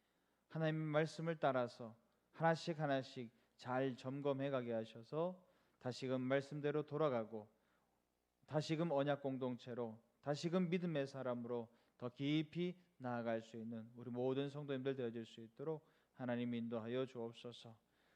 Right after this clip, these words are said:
느헤미야의 시절보다 월등히 좋은 조건의 시절을 살아가면서도 원망하고 불평하는 우리들, 우리들의 그런 부끄러운 자화상을 바라보면서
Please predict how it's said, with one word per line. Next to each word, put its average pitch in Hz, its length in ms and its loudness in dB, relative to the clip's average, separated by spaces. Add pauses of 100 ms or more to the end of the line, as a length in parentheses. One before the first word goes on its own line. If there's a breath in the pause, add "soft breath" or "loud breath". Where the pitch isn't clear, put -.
(120)
느헤미야의 143 680 4
시절보다 123 760 -2 (320 soft breath)
월등히 147 720 2
좋은 147 360 2
조건의 147 400 0
시절을 143 360 0
살아가면서도 123 880 -2 (380 soft breath)
원망하고 123 840 0
불평하는 151 600 0
우리들, 127 540 -2 (360 soft breath)
우리들의 165 380 2
그런 165 220 2
부끄러운 165 500 2
자화상을 143 520 2
바라보면서 120 800 -2